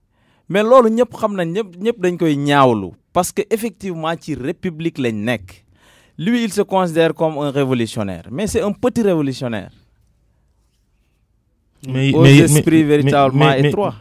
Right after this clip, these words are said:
Speaker 2: mais yaa ngi wax, wax révolutionnaire. Euh, y-, yéen booy A P R yi fi nekk jamono ji, yéen tamit toju leen fenn parce que fii nga toog nii, euh, place bi nga toog jiite ndaw yi, euh, euh, A P R ci Cogère googu, Thérèse Faye toogoon na fa,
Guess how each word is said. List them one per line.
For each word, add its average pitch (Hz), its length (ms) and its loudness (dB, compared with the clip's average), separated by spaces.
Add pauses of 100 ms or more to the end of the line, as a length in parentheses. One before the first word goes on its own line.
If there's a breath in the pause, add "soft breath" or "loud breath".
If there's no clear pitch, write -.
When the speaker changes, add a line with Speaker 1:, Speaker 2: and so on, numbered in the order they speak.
Speaker 2:
mais 147 320 -2
yaa 156 140 0
ngi 156 60 -2
wax, 143 140 -4
wax 127 220 -4
révolutionnaire. 135 640 0 (480 loud breath)
Euh, 113 400 -2
y-, 131 200 -2 (100)
yéen 143 400 0
booy 127 300 2
A 113 100 -6
P 123 240 0
R 110 60 0
yi 120 200 -2
fi 123 140 -8
nekk 120 240 -2
jamono 117 320 2
ji, 110 140 0 (500 soft breath)
yéen 123 160 -2
tamit 127 260 -2
toju 131 220 -2
leen 117 160 0
fenn 120 300 -2
parce - 180 -8
que 123 140 -4
fii 160 240 -4
nga 143 80 0
toog 131 200 -2
nii, 120 200 -4 (500 loud breath)
euh, 107 340 -6
place 135 300 -2
bi 131 80 -4
nga 147 80 -2
toog 131 180 -2 (120)
jiite 123 360 -4
ndaw 117 220 -2
yi, 113 260 -4 (360 soft breath)
euh, 101 300 -6 (320)
euh, 92 200 -10
A - 100 -8
P 120 220 0
R 143 40 -4 (280)
ci 120 100 -8
Cogère 113 380 -4
googu, 139 320 -6 (400 soft breath)
Thérèse 117 320 -4
Faye 107 180 -8
toogoon 123 280 -4 (100)
na 147 60 -4
fa, 180 180 -6